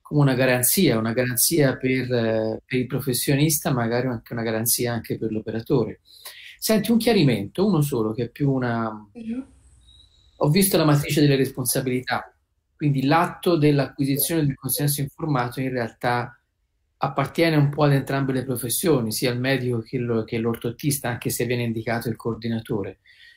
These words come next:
Speaker 1: Senti, sapresti dirmi se, o meglio chiarirmi, se poi alla fine queste due figure hanno un ruolo differente, oppure se,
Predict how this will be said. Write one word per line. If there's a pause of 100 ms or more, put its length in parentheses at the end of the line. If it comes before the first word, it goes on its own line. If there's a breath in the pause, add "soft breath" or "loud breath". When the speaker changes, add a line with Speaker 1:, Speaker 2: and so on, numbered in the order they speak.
(120)
Speaker 1:
Senti,
sapresti
dirmi
se,
o
meglio
chiarirmi,
se
poi
alla
fine
queste
due
figure
hanno
un
ruolo
differente,
oppure
se,